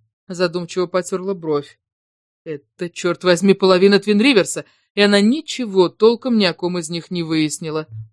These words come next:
Не кори себя. Ты нашла достаточно доказательств, всё остальное сделает команда.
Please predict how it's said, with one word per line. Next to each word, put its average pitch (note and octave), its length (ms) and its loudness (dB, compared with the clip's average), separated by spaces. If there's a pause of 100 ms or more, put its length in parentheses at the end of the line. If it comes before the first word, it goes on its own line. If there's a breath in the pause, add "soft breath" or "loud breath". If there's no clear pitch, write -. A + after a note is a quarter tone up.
(1300)
Не E3 200 -10
кори F3 440 -10
себя. - 500 -14 (540)
Ты D4+ 80 -6
нашла A#3 320 0
достаточно F#3+ 640 -6
доказательств, F3 920 -4 (360)
всё - 180 -8
остальное D3 540 -8
сделает D#3 420 -6
команда. D3 640 -10